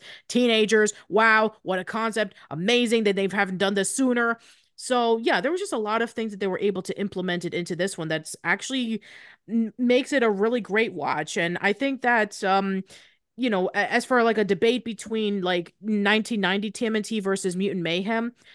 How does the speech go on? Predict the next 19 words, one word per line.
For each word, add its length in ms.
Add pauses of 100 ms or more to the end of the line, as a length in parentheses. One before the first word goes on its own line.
(220)
I 80
mean, 400
yeah, 260
both 300
of 80
them 160
have 340
their 180
strengths 380
and 160
weaknesses. 640
Whereas, 560
like, 320 (440)
nineteen 440
ninety 500
T 140
M 100
N 120
T, 340